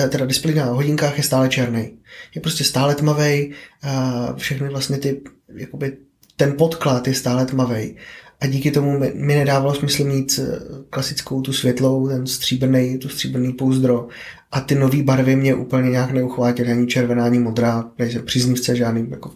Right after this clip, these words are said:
vlastně specifický barvy nebo týmu. Takže to, to s-, šlo mimo mě. A šel jsem do tmavý a šel jsem do malý verze, protože před, asi já nevím,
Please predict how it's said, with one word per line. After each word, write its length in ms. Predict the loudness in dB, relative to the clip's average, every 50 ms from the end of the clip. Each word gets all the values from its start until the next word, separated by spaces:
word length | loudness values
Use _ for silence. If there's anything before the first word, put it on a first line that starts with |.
| -18 _ -14
vlastně 420 | -12 -10 -10 -10 -8 -4 -4 -4
specifický 500 | -2 -2 -4 -2 0 0 -2 0 0 0
barvy 300 | 0 2 2 2 4 4
nebo 180 | 4 4 2 0
týmu. 380 | -2 -2 0 0 2 0 0 -2 -6 -10 -10 -10 -10 -10 -10 -12 -14 -10 -10
Takže 220 | -8 -2 -2 0
to, 220 | 2 2 2 0 0 -4 -10 -10
to 100 | -6 -6
s-, 520 | -4 -4 -4 -4 -4 -2 -2 -2 -2 -2 -2
šlo 220 | -2 0 0 0
mimo 240 | 2 2 2 2 2
mě. 260 | 2 2 2 0 0 -4 -10 -18 -20 -20 -20 _ -10
A 300 | -8 -6 -6 -6 -6 -2
šel 140 | 0 0 2
jsem 160 | 2 2 2
do 80 | 0 0
tmavý 380 | 2 2 2 2 2 0 -2
a 40 | -2
šel 140 | 0 0 0
jsem 140 | 0 0 0
do 120 | 2 4
malý 260 | 4 4 4 2 2 2
verze, 340 | 2 2 2 2 2 2
protože 380 | 0 -2 -4 -4 -4 -4 -4 -6
před, 400 | -4 -2 -2 -2 -2 -2 -6 -8 -10 -12 -14 _ _ _ _ _ _ -18
asi 140 | -14 -12
já 100 | -10 -8
nevím, 220 | -8 -8 -8 -10